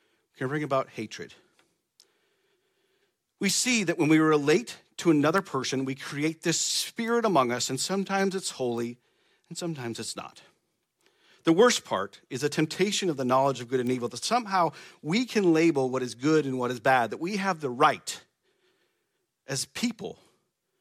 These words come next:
to label others as right or wrong, as good or evil. If it is our God-given ability to create a spirit of a group when we bond together,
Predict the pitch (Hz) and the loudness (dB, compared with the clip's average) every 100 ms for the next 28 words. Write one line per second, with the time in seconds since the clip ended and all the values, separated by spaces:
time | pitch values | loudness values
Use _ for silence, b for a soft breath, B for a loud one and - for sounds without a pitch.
0 | _ _ _ _ - 160 147 165 196 185 | _ _ _ _ -6 -4 -2 -2 -2 -4
1 | 131 120 120 113 - - 110 113 110 107 | -4 -4 -4 -6 -10 -10 -6 -4 -4 -4
2 | 110 104 98 - _ - 110 135 117 113 | -2 -4 -4 -14 _ -20 -14 -6 -6 -6
3 | 104 90 - _ _ _ _ _ _ _ | -12 -18 -20 _ _ _ _ _ _ _
4 | _ _ _ _ _ _ _ _ _ _ | _ _ _ _ _ _ _ _ _ _
5 | _ _ _ _ _ _ _ - 165 - | _ _ _ _ _ _ _ -2 -2 -2
6 | 151 151 151 147 123 165 190 202 185 _ | -4 -2 -2 -4 -2 0 2 0 -2 _
7 | 147 151 156 127 131 127 120 - 131 117 | -6 -2 -2 0 -2 -4 -10 -8 -6 -4
8 | - - - 175 202 185 143 127 - 117 | -4 -6 -4 -2 0 -2 -2 -6 -4 -4
9 | 110 123 131 120 107 104 | 0 0 0 -2 -6 -6